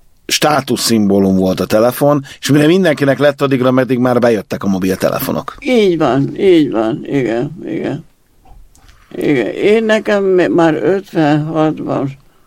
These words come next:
Speaker 2: volt, emlékszem, de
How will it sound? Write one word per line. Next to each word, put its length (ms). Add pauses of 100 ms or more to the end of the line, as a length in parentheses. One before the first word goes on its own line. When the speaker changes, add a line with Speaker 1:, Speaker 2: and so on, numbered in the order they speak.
(340)
Speaker 2:
volt, 960 (1120)
emlékszem, 1160 (1700)
de 480